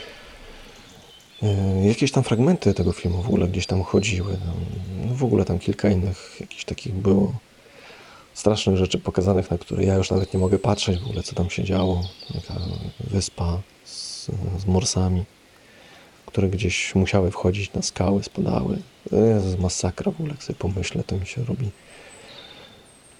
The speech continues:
niedobrze. Mm. No nic, y,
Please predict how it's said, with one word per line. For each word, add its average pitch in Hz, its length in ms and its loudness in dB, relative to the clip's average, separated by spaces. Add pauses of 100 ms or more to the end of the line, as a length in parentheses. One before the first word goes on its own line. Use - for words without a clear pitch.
(220)
niedobrze. 95 580 2 (400)
Mm. 92 260 0 (1000)
No 117 100 6
nic, 101 340 0
y, - 40 -8